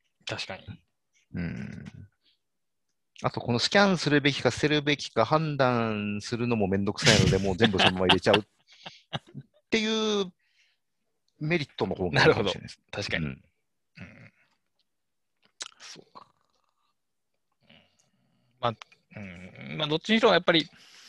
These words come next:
Speaker 1: そう、アナログの古来の方式にデジタルの要素を混ぜたりとか、バリバリデジタルにアナログを混ぜていくっ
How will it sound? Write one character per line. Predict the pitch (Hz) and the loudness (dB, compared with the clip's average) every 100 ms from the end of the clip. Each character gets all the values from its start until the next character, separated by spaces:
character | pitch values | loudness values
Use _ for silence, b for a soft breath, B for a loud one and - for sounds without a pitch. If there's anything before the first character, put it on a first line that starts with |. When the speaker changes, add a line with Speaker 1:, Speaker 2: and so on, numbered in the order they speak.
| B B B _ | B B B _
Speaker 1:
そ | 151 | -4
う、 | 123 | 0
ア | 170 | 4
ナ | 202 202 | 6 6
ロ | 190 | 4
グ | 190 190 | 2 4
の | 208 175 - - - | 2 2 -2 -10 -2
古 | 165 | 2
来 | 143 | 2
の | 123 | 2
方 | 131 127 | 0 -2
式 | - 131 123 123 123 123 123 | -2 -2 0 2 2 0 0
に | 180 147 | -2 0
デ | 143 131 | 0 2
ジ | |
タ | 127 | 0
ル | 107 | 0
の | 104 | -4
要 | 101 | -6
素 | 98 | -8
を | |
混 | 104 | -8
ぜ | 107 | -6
た | |
り | 107 | -6
と | 110 | 0
か、 | 156 107 | 2 2
バ | 123 | 2
リ | 135 | 2
バ | 135 | 2
リ | 139 | 2
デ | 147 | 0
ジ | 147 | 0
タ | 131 | -2
ル | 135 | 0
に | 170 | 0
ア | 131 | 2
ナ | 127 | 2
ロ | 123 | 0
グ | 113 120 | 0 0
を | 120 120 117 113 | 2 2 2 2
混 | 117 | 0
ぜ | 104 | 0
て | 113 | 0
い | 107 | -2
く | |
っ | - | -4